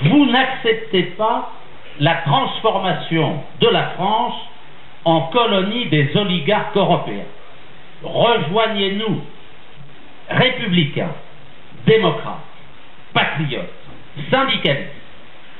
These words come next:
citoyens de toutes origines et de toutes conditions. Rassemblons-nous pour donner enfin à ce pays la perspective politique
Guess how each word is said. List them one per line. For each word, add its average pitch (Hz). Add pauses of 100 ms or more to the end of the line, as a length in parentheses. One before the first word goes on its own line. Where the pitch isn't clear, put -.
(600)
citoyens 262 (100)
de 190 (160)
toutes 240
origines 196 (360)
et 185
de 202 (140)
toutes 320
conditions. 143 (760)
Rassemblons-nous 240 (260)
pour 165
donner 226
enfin 180 (100)
à 131 (100)
ce 127
pays 185 (640)
la 247
perspective 170
politique 151